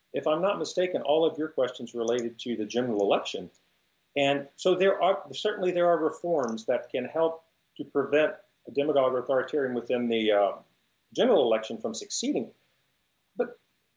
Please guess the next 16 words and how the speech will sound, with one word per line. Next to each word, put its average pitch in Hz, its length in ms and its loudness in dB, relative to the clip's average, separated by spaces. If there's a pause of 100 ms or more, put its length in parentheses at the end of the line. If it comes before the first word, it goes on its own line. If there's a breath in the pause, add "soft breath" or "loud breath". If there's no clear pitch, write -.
(300)
they're, 214 260 2
they, - 140 0
they 262 160 2
become 240 400 -2
for 190 160 -2
their 147 160 4
base, 196 440 -2 (240)
you 160 100 -6
know, 156 180 -4
ad-, - 480 -6
religious 196 500 4
figures 151 420 0
and 127 100 0
addictive 131 420 -2
figures. 135 480 -2
So, 143 440 4